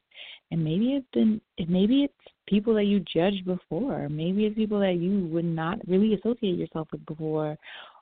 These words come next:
or something that you wouldn't identify yourself with, or a community that you weren't a part of before. Um, but maybe that's the direction you need to go. Maybe those are the people you need to reach out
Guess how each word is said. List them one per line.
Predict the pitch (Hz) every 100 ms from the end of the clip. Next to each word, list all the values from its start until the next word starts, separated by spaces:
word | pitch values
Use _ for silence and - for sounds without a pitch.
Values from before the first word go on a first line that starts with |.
| _
or | - 165 160 156 -
something | 196 196
that | 185 156
you | 185
wouldn't | 214 185 156 -
identify | 190 233 165 160
yourself | 156 _ 151 156
with, | 151 -
or | 151
a |
community | 151 170 170 202 214 190
that | 170
you | 160 170
weren't | 165
a | 147
part | - 226
of | 226 165
before. | 165 - - 156 156 151 - _ _ - _ _
Um, | - 170 170 165 160 160 156 - _ _ _ _ -
but | 170
maybe | 160 151 269 330
that's | 311 311
the | 262
direction | 247 240 254 - 214
you | 214
need | 214 208
to | 190
go. | 180 208
Maybe | 190 202 233
those | 240 233
are | 202
the | 185
people | 202 196
you | 190 190
need | 185 -
to | 170
reach | 165 -
out | 147